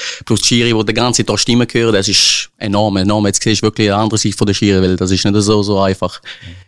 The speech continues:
Gleichzeitig musst du selber entscheiden und gleichzeitig hört auch die ganze Zeit Stimmen.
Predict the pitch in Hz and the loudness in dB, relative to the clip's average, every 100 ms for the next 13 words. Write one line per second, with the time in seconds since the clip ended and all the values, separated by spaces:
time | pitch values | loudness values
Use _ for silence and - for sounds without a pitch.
0 | _ 113 107 - 110 104 - 107 104 98 | _ -2 -2 -2 0 0 0 0 0 0
1 | 107 113 107 104 107 - 110 107 98 - | 0 0 0 0 0 0 0 0 -4 -2
2 | 110 101 104 101 110 113 101 98 - 113 | -2 0 0 0 0 -2 -2 -2 0 2
3 | 104 | 2